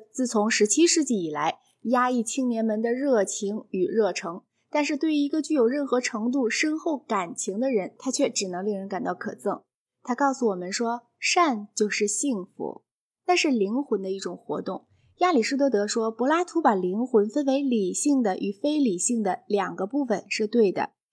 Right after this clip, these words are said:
他又把非理性的部分分为生长的，这是连植物也有的，与嗜欲的，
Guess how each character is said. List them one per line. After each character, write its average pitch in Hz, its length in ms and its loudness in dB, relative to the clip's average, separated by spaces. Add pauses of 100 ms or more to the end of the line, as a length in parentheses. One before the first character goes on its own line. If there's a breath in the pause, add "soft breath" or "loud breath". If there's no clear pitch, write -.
(140)
他 - 120 0
又 359 140 6
把 214 160 2
非 359 300 2
理 226 160 2
性 220 200 -2
的 202 80 -2
部 233 200 -2
分 - 340 -4
分 269 180 4
为 226 360 0
生 359 400 2
长 - 320 -4
的， 185 240 -2
这 269 80 0
是 254 120 0
连 226 200 4
植 226 180 0
物 269 140 2
也 196 160 4
有 190 180 0
的， - 220 -4 (340)
与 208 360 -2
嗜 349 360 4
欲 330 260 6
的， 180 180 0